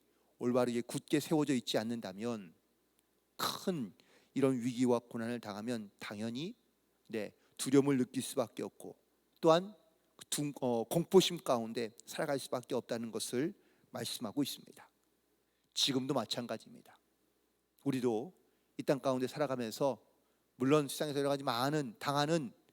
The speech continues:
그런 고난과 어려움으로 인하여 우리가 두려움을 느낄 수밖에 없지만, 우리가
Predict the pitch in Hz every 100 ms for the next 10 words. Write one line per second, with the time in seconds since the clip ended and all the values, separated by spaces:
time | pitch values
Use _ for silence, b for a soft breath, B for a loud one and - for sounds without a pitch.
0 | _ _ _ - 147 147 - 143 139 139
1 | 135 127 135 131 135 117 123 113 120 123
2 | - b b b b - 139 147 147 131
3 | - 131 - 120 - 127 104 - 104 87
4 | - _ _ _ _ _ _ _ _ _
5 | - 120 117 113